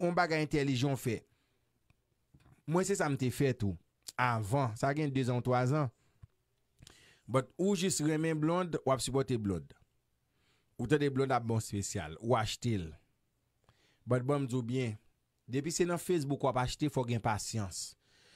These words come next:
Bòt ou pa ka vini. Premye layv ou fè, ou di ou gen vwa madan alenn, ou ri, ou rikòde. Pa fè sa. Ou pa pwomotè. Ou pa atiz facebook. Ou se yon moun k ap vann. Ou s on, ou s on, senp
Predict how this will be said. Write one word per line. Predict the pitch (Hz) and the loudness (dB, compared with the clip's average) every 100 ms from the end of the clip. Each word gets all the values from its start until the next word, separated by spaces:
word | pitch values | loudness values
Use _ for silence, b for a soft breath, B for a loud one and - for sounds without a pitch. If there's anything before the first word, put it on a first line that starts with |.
| b b | b b
Bòt | 123 120 | -2 0
ou | 160 160 | -2 0
pa | 190 | 2
ka | 170 160 | 2 0
vini. | 135 156 165 185 196 180 _ _ | 0 -2 0 -2 -4 -8 _ _
Premye | 165 175 180 160 | 0 0 2 2
layv | 143 143 127 | 2 2 0
ou | 139 | -2
fè, | - 165 180 175 | 0 2 2 0
ou | 156 151 | -2 0
di | 143 | 0
ou | 135 | 2
gen | 143 107 | 0 0
vwa | 110 139 | 0 0
madan | 131 123 117 131 | 2 0 2 0
alenn, | 123 117 117 127 131 | 2 2 2 2 0
ou | 127 120 117 | 2 2 2
ri, | 127 | 0
ou | 131 123 120 | 0 2 0
rikòde. | 113 - 117 98 95 123 98 - _ _ - | -2 0 0 0 0 0 0 -4 _ _ 2
Pa | 131 | 2
fè | 123 117 | 2 -2
sa. | - 120 101 - b b | 0 0 0 -6 b b
Ou | 123 | -6
pa | 139 127 123 | 0 0 0
pwomotè. | 127 127 127 - 104 82 - | -2 0 -2 -2 -4 -4 -8
Ou | 104 | -4
pa | 113 113 | -2 -2
atiz | - 110 | -6 -10
facebook. | - 120 110 139 139 _ | -6 -6 -2 -2 -2 _
Ou | 123 | -6
se | - | 0
yon | 123 120 | 0 0
moun | 123 135 127 b b _ | -2 -4 -4 b b _
k | 117 | -2
ap | 92 92 | 0 -2
vann. | 120 | 0
Ou | 120 | 0
s | 123 | 0
on, | 123 - | -2 -2
ou | |
s | 123 135 | -4 -2
on, | 131 | -4
senp | - - 139 | -2 -2 -4